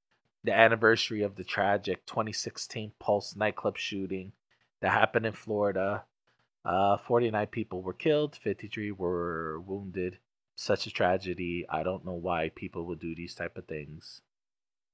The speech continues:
It's just a travesty. Innocent people gunned down for no reason.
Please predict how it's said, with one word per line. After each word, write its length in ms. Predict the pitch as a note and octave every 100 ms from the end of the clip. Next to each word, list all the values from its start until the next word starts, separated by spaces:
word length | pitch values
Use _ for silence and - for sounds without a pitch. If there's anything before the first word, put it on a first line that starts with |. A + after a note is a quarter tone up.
| _ _
It's 220 | G#2 G2 -
just 220 | F#2 -
a 40 |
travesty. 720 | - F2+ F2+ F2+ - F#2+ F#2 - _ _ _ _ _ _ _ _ -
Innocent 380 | A2 G2 G#2 G#2
people 400 | A2 - G2+ G2
gunned 280 | G2+ F#2 F#2+
down 220 | F#2+ F#2+
for 160 | G2
no 160 | F2 F#2
reason. 640 | F#2+ F2+ F#2 F2+ F2 G2+